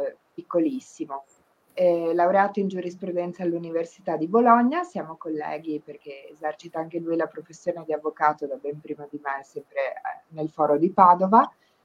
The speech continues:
e, eh, abbiamo in comune anche un'altra cosa, che è quella di nascere come poeti per poi dedicarsi al,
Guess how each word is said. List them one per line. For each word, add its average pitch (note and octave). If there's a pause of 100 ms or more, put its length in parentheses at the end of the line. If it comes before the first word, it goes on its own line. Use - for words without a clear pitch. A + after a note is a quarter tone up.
(480)
e, D4
eh, F#3
abbiamo A#3+
in A3+
comune A3
anche F#3+
un'altra F#3+
cosa, F#3+
che A3+
è G#3+
quella A#3
di A3+
nascere G3
come F3
poeti F3
per G#3
poi D#3+
dedicarsi D#3+
al, D#3